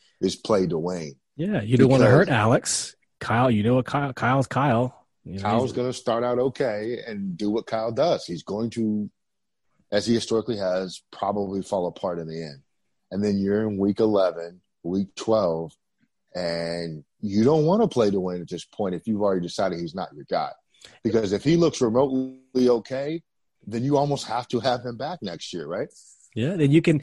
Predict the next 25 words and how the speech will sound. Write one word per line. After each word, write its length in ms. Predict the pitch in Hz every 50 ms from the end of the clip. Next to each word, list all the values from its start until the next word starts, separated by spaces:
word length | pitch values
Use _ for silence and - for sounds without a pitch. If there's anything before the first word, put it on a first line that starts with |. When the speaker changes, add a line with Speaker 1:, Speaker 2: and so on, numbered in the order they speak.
| - - - -
Speaker 2:
you 120 | 143 147
can 140 | 143 143 123
also, 600 | 127 147 151 - - 135 120 113 107 104 101 - - - - - _ _ _ _ _ _ _ _ _ _ _ _ _ _ _ _ _ _ -
I'm 160 | 113 107 110
not 60 | 110
gonna 160 | 107 101 101
say 120 | - - 101
he 80 | 104
kinda 220 | - 107 98 92 87
hedge 260 | 87 127 139 120 -
betted, 240 | - 95 95 98 90
but 140 | 98 95
he 80 | 104 107
can 160 | - 113 107
also 240 | 113 123 117 - 117
go 160 | 95 107 101
back 220 | 90 107 98 95 -
to 100 | - 101
the 100 | 95 90
fact 360 | - - 98 92 92 - -
that 180 | 90 92 -
whether 240 | 107 135 160 190 175
true 240 | 151 - - 214 185
or 60 | 143 107
not, 260 | 104 98 98 107